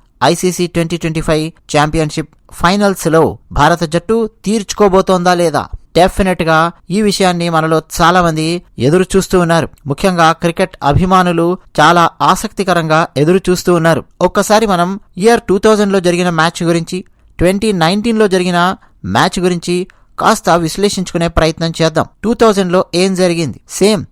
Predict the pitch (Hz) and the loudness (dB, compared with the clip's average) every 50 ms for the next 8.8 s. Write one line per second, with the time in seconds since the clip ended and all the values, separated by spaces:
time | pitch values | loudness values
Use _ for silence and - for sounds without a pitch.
0 | _ _ _ _ _ - 120 139 156 175 180 170 160 107 - _ _ _ _ _ | _ _ _ _ _ -6 -2 0 2 2 2 0 -2 -8 -10 _ _ _ _ _
1 | - - 87 - 151 180 214 202 214 196 175 190 180 - 175 175 180 185 196 - | -12 -6 -2 0 2 2 2 2 0 0 0 0 0 0 -2 -2 -2 -4 -6 -12
2 | _ - 113 135 165 170 165 170 175 170 170 165 151 156 151 - 160 151 - _ | _ -8 -4 -2 -2 0 0 2 0 0 0 0 -2 -2 -2 -2 -6 -6 -8 _
3 | _ - 117 127 156 185 196 208 196 185 180 196 - - _ _ _ _ - 131 | _ -4 0 0 2 2 4 4 4 4 4 0 -2 -6 _ _ _ _ -2 0
4 | 160 190 - 214 202 - 196 180 180 180 _ - - 156 160 165 180 180 170 170 | 0 0 0 -2 -4 -2 -2 -4 -4 -4 _ -2 0 0 0 0 -2 -4 -4 -4
5 | - - 175 - _ _ _ _ _ _ - 160 170 160 - 160 151 151 143 147 | -4 -4 -4 -4 _ _ _ _ _ _ 0 2 2 2 2 2 2 2 2 2
6 | 170 170 - _ _ _ _ _ - - 156 175 196 208 196 175 - 151 160 151 | 0 -4 -8 _ _ _ _ _ 0 2 2 4 2 0 0 -2 -2 0 0 0
7 | - 185 180 151 151 147 143 156 156 143 _ _ - - 196 - - 196 185 185 | 2 0 0 0 0 0 0 -2 -4 -4 _ _ -8 -8 -6 -2 0 0 2 2
8 | 170 170 180 185 - _ - - 226 - - 214 214 208 190 | 2 2 0 -2 -6 _ -4 -2 -2 0 2 2 2 4 4